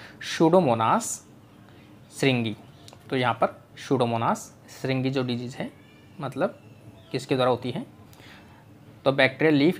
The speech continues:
spot of sorghum disease Pseudomonas syringae बैक्टीरिया के द्वारा कॉज की जाती है। अगला अपन देखें लीफ स्पॉट ऑफ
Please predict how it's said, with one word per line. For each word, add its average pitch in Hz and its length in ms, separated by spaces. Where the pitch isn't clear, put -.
spot 139 300
of 143 160
sorghum 127 360
disease 123 440
Pseudomonas 156 680
syringae 131 440
बैक्टीरिया 127 340
के 143 80
द्वारा 120 220
कॉज 143 380
की 135 140
जाती - 340
है। - 160
अगला 151 220
अपन 151 160
देखें 123 320
लीफ 165 600
स्पॉट 175 480
ऑफ 139 380